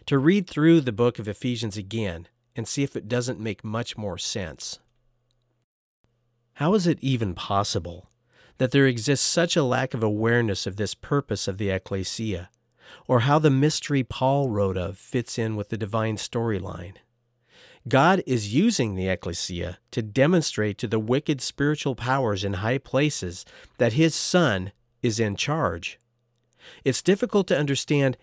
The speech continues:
how anyone can ignore the importance of this or say that it's not essential to a more complete understanding of the gospel. It's because of this plan,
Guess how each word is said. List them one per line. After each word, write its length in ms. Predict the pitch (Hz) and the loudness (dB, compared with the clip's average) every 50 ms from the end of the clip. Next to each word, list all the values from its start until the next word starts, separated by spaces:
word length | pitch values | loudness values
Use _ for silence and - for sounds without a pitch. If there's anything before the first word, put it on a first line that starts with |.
| _ - | _ -2
how 180 | - 135 131 - - - | 2 2 2 2 2 2
anyone 560 | 170 202 240 240 190 135 107 92 90 90 87 _ _ - | 4 4 6 4 4 2 2 0 -2 -6 -10 _ _ -6
can 160 | - 147 131 127 | -2 0 0 0
ignore 380 | 117 120 117 123 131 143 147 | 0 -2 0 0 2 2 2
the 120 | 147 147 135 | 2 0 -2
importance 540 | 127 117 - - 170 190 170 143 120 - | -2 -2 -2 -2 -2 -2 -2 -2 -4 -4
of 140 | 107 90 92 | -6 -4 -2
this 300 | 98 95 95 98 - - | -2 -2 -2 -2 -2 -4
or 60 | 120 | -4
say 300 | 117 - - 160 151 151 | -4 -2 0 2 2 2
that 180 | 151 147 135 123 | 2 2 2 2
it's 180 | 117 101 - - | 2 0 0 -2
not 260 | 139 139 143 135 - | -2 0 -2 -2 -2
essential 800 | 131 117 - - - - - 175 196 196 - - 117 98 82 - _ _ _ - - _ - | -4 -4 -2 -2 -2 0 2 2 2 2 2 0 -2 -2 -4 -6 _ _ _ -20 -20 _ -4
to 160 | - 147 135 | 0 2 2
a 60 | 127 | 2
more 240 | 120 123 135 147 156 | 2 2 0 0 0
complete 520 | - - 143 113 - - - 165 175 170 - | 0 -4 -6 -6 -6 -4 -4 -2 -2 -2 -4
understanding 800 | - 117 107 107 104 - - - 135 135 131 107 101 95 92 92 | -6 -6 -4 -4 -6 -6 -2 -2 0 0 0 0 -2 -4 -4 -6
of 120 | 95 101 | -6 -6
the 80 | 110 104 | -6 -2
gospel. 680 | 107 120 117 117 131 - - - - 80 71 _ _ _ _ _ _ _ _ _ _ - - - - - - _ _ _ - | 0 0 0 0 0 -2 -4 -8 -8 -8 -8 _ _ _ _ _ _ _ _ _ _ -20 -20 -20 -20 -20 -20 _ _ _ -2
It's 160 | 156 151 - | -2 -2 0
because 420 | - 175 190 185 - 202 240 277 262 | 2 0 0 0 2 0 2 2 0
of 100 | 233 185 | 0 0
this 180 | 180 135 - | 0 0 0
plan, 540 | - - - 113 107 104 98 90 98 120 - | -2 -6 -4 -2 -2 0 -2 -2 -4 -6 -8